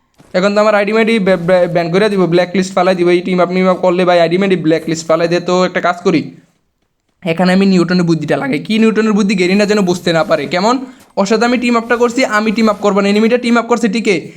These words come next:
মানে, এই, এই, এখন যদি আমিও যদি কানে ধরে উঠি বসি, তাহলে গেরিনা বুঝবো, "আরে, তে টিম আপ করতেছে, তারা ব্ল্যাক লিস্ট কর।" কিন্তু আমি উঠবো বসবো না, আমি মনে মনে টিম আপ করছি, মনে মনে, মানে, আমার ভিতরে ভিতরে টিম আপ হয়েছে ভাই, তোমার লোকে টিম আপ করছি, ভিতরে ভিতরে আছি,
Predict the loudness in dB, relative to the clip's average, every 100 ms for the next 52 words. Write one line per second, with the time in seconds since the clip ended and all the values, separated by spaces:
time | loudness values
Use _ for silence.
0 | -8 -2 0 0 0 0 0 2 0 0
1 | 0 0 0 0 0 0 -2 -2 -2 0
2 | 0 0 0 0 0 0 0 0 0 0
3 | 0 2 0 -2 -2 0 0 0 -2 -2
4 | 0 -2 0 -2 0 -2 0 -2 -2 -8
5 | -20 -14 -8 -2 0 0 0 -2 -2 0
6 | 0 0 0 0 -2 -2 -2 -2 0 2
7 | 2 0 0 -2 0 -2 -2 -4 -6 -12
8 | -14 _ _ -2 0 2 0 0 0 0
9 | 0 0 0 -2 -2 -2 0 0 2 0
10 | 2 0 0 0 0 0 0 0 -2 0
11 | 0 0 0 0 0 0 0 -2